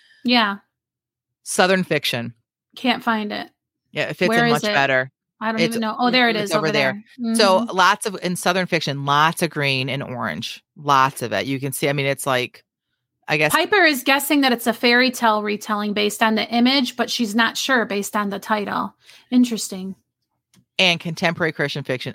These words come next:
Speaker 2: I believe it is contemporary Christian fiction, which Tina was not far off because women's literary fiction, lots of, lot of times the books between contemporary Christian fiction and con-,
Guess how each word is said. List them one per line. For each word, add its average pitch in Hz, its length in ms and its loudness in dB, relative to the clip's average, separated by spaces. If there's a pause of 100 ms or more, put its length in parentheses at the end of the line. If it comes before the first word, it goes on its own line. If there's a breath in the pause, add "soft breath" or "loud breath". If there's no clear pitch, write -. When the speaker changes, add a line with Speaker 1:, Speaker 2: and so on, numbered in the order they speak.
(120)
Speaker 2:
I 180 280 6
believe 160 440 -2
it 147 80 -4
is 135 100 -8
contemporary 131 440 -12
Christian 123 260 -16
fiction, 123 280 -16
which 135 280 -10
Tina 233 260 0
was 233 120 2
not 185 220 2
far 156 180 4
off 147 220 4
because 151 440 0 (340 loud breath)
women's 185 320 0
literary 175 320 4
fiction, 208 560 0 (560 soft breath)
lots 165 360 4
of, 180 140 -2
lot 156 300 2
of 156 60 -4
times 156 320 -2
the 156 100 -6
books 151 240 -2
between 143 320 -6
contemporary 147 480 0
Christian 147 340 0
fiction 143 360 0
and 135 420 0
con-, - 160 -10